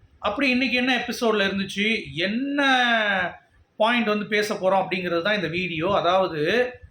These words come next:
நீங்க நல்லா கவனிச்சீங்கன்னா, மிட்வீக் எவிக்ஷன் இருக்கு அப்படின்ற மாதிரி சொல்றாங்க. So, நாளைக்கு அர்ச்சனா வராங்க அப்படிங்கிறது உங்க எல்லாத்துக்குமே தெரியும். So, உள்ள வந்துட்டு யாரையாவது வந்து வெளியே கூட்டு போப் போறாங்களா அப்படிங்கிறது தெரியல. But நான் செம்ம ரூமர் போயிட்டு இருக்கு actually-ஆ.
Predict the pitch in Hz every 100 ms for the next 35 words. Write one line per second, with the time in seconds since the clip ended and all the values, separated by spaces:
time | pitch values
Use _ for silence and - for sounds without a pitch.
0 | _ - - 165 190 233 196 208 190 185
1 | 170 147 175 202 185 185 220 247 202 190
2 | 196 175 185 165 175 175 160 156 170 185
3 | 170 170 160 131 - - 147 147 175 165
4 | 180 214 226 - - _ _ - 170 170
5 | 233 208 185 190 185 170 175 185 202 160
6 | 156 165 175 170 147 147 196 226 185 196
7 | 196 185 180 175 180 175 175 180 175 180
8 | 175 170 170 156 160 151 165 160 160 156
9 | 147 147 156 151 214 226 - - 151 147
10 | 151 143 143 - 202 226 285 269 277 247
11 | 202 196 180 170 156 151 165 170 226 -